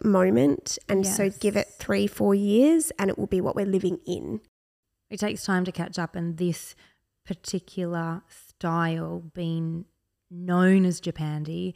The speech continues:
Speaker 2: in my opinion, is only getting clarity in the
Speaker 1: Mm-hmm.
Speaker 2: last, well, this year particularly,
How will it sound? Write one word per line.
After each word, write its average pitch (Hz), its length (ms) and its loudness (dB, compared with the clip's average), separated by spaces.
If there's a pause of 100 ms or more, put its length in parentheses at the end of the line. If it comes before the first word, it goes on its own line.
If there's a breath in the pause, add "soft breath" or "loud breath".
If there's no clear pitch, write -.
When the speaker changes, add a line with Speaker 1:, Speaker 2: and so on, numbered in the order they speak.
Speaker 2:
in 180 180 0
my 170 240 0
opinion, 170 460 -2
is 170 240 -6 (240)
only 175 240 -2
getting 165 340 -4
clarity 370 920 -2
in 262 160 -4
the 269 60 -4
Speaker 1:
Mm-hmm. 247 120 -2
Speaker 2:
last, 233 580 -6 (280)
well, 226 220 2
this 254 280 -2
year 302 160 -2
particularly, - 800 -8